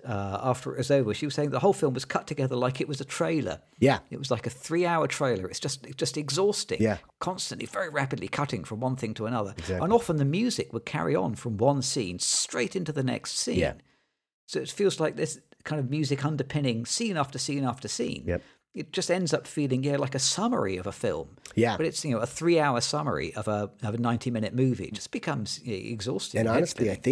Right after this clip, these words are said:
Speaker 2: think the trailer does a great job 'cause it's probably about two or three minutes. Um,
Speaker 1: <laughs>
Speaker 2: and Robert Downey Junior is, I think he's in there, but none of that procedurals-, procedural is in the trailer.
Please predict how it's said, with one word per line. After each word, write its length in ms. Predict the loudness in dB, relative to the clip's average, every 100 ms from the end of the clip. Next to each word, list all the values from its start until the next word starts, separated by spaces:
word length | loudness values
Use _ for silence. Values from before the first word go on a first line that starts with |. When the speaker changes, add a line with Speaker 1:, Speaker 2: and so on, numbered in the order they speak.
| 2
Speaker 2:
think 40 |
the 60 | 0
trailer 500 | 0 2 4 4 2
does 220 | 0 -2
a 40 |
great 260 | 0 0 2
job 280 | 2 2 0
'cause 140 | -4
it's 100 | -6
probably 340 | -2 2 4 4
about 180 | 0 -2
two 100 | -2
or 60 |
three 220 | 0 -2
minutes. 380 | 0 0 -2 -4 -12 -14 -16 -6 0
Um, 380 | 2 2 0 -2 -2
Speaker 1:
<laughs> 120 | 2
Speaker 2:
and 380 | 4 4 2 0
Robert 260 | 2 4 6
Downey 180 | 6 6
Junior 260 | 4 2 2
is, 220 | 0 -6 _ -4
I 60 | 0
think 180 | 0 0
he's 140 | 4
in 180 | 6 6
there, 220 | 0 -2
but 260 | -2 0 2
none 240 | 4 6
of 60 | 6
that 160 | 2
procedurals-, 580 | -4 2 4 4 0 -4 -8 -2
procedural 480 | 2 2 2 0
is 100 | -4
in 60 | -4
the 80 | -4
trailer. 420 | -4 -4 -6